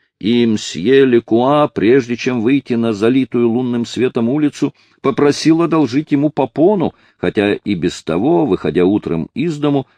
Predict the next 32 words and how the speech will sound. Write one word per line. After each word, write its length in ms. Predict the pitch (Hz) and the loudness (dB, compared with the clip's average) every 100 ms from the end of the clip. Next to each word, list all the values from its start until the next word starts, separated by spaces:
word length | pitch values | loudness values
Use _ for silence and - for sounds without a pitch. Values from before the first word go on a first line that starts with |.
| _ | _
он 240 | - 131 156 | -4 -4 -2
по 120 | 135 | -2
обыкновению 680 | 98 92 85 87 123 123 | 0 -2 0 0 0 -4
предусмотрительно 920 | 110 104 92 101 85 87 73 82 - 95 | -2 -2 -2 -4 -4 -6 -4 -6 -4 -6
закутался 580 | 90 - 67 78 - - | -6 -8 -8 -8 -10 -10
как 200 | 85 64 | -10 -10
можно 260 | 60 64 | -12 -12
теплее. 460 | - - - - - _ _ _ _ _ _ _ _ _ _ | -12 -14 -14 -18 -20 _ _ _ _ _ _ _ _ _ _
Мистер 500 | 78 117 139 - 127 | -2 0 0 0 -2
Грант 500 | 104 110 123 131 120 - | 0 0 2 0 -2 -4
и 140 | 120 | 0
Луиза 560 | 117 131 180 165 175 170 _ _ | 2 2 0 -2 -2 -4 _ _
остались 540 | - 95 - 156 147 - | -6 -4 -2 -4 -4 -8
ночевать 400 | - 95 95 - | -8 -4 -4 -6
у 100 | 76 | -12
судьи, 560 | 78 - 64 98 175 202 _ _ - | -10 -10 -10 -6 -4 -6 _ _ -4
и 100 | 113 | -2
так 260 | 113 151 151 | 0 0 0
как 140 | 135 | -2
вчерашняя 600 | - - 127 135 - 131 | -4 -2 0 -2 -4 -6
пирушка 460 | 123 131 135 123 - | -2 -2 -2 -4 -2
очень 420 | 120 120 123 120 | 0 0 -4 -6
утомила 520 | - 120 120 156 160 87 | -6 -4 -2 -2 0 0
ее 280 | 71 71 | 0 0
участников, 760 | 71 - 78 76 - 65 69 - _ _ _ | -2 -2 -4 -4 -8 -8 -8 -8 _ _ _
все 380 | - - 101 95 | -12 0 2 2
общество 680 | - 180 - 147 - - 113 | 2 0 0 -6 -6 -4 -4
вскоре 460 | - - 175 165 92 | -4 -4 -2 2 0
разошлось 600 | 80 76 - 76 73 - | 0 -4 -6 -4 -4 -6
по 120 | - | -14
своим 320 | - - - | -12 -14 -14
спальням, 640 | - - - 175 160 147 | -18 -8 -2 -2 -2 -4